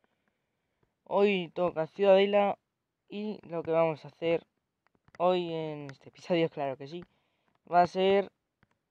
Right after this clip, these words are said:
em, bueno, el ap-, esto iba a hacerlo ya mismo en el episodio, pero se me ha ocurrido, porque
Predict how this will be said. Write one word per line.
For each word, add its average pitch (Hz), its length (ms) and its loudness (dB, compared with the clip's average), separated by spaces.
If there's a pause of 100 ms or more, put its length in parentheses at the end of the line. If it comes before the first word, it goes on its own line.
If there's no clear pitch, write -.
em, 151 500 -12
bueno, 151 340 -2
el 156 100 0
ap-, 151 200 -2 (120)
esto 160 420 -10
iba 170 160 0
a 165 40 4
hacerlo 160 360 -2
ya 156 260 0
mismo 156 300 -10
en 156 60 -10
el 147 100 -10
episodio, 160 420 -6
pero 170 400 -4 (840)
se 220 120 -6
me 226 60 4
ha 233 60 6
ocurrido, 156 480 -2
porque 156 400 -10